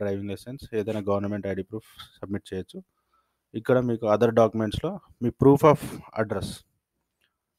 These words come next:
రెంటల్ అగ్రిమెంట్ లేదా ఓనర్‌షిప్ ప్రూఫ్ ఏదైనా కానీ ఈ విధంగా నేను రెంటల్ అగ్రిమెంట్ సబ్మిట్ చేస్తున్నాను.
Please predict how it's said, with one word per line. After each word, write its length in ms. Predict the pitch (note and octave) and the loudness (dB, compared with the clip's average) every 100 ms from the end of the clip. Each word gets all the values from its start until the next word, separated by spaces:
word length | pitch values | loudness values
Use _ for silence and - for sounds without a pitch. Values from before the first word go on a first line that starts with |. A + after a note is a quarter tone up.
| _ _ A2+ | _ _ -4
రెంటల్ 240 | A2 A2 | 0 0
అగ్రిమెంట్ 420 | G#2 A2 A2 G#2 - _ _ | 0 -2 -2 -6 -10 _ _
లేదా 160 | A2+ A2 G#2 A2 | -4 0 0 0
ఓనర్‌షిప్ 480 | A2 - G#2+ - - - _ A2 | -2 -6 -12 -14 -20 -20 _ -6
ప్రూఫ్ 280 | G#2+ G2+ - _ _ _ _ _ _ _ _ - _ _ _ _ - | -6 -6 -14 _ _ _ _ _ _ _ _ -20 _ _ _ _ -6
ఏదైనా 260 | A2+ A2+ A2 A2 | -4 -4 -4 -6
కానీ 140 | E3 A#3 _ _ _ _ _ _ _ _ _ _ A2 | -10 -12 _ _ _ _ _ _ _ _ _ _ -10
ఈ 40 | A2 | -8
విధంగా 240 | G#2 A#2+ D3+ | -8 -8 -8
నేను 140 | B2 A2+ F#2+ G2 | -8 -10 -8 -4
రెంటల్ 260 | A2+ A#2 A2+ | 0 0 0
అగ్రిమెంట్ 340 | A2 G#2+ G2+ - _ _ _ - | -2 -6 -8 -12 _ _ _ -8
సబ్మిట్ 280 | G2+ G2+ G2 | -4 -4 -2
చేస్తున్నాను. 400 | F#2+ - F#2+ G#2 | -6 -4 -6 -6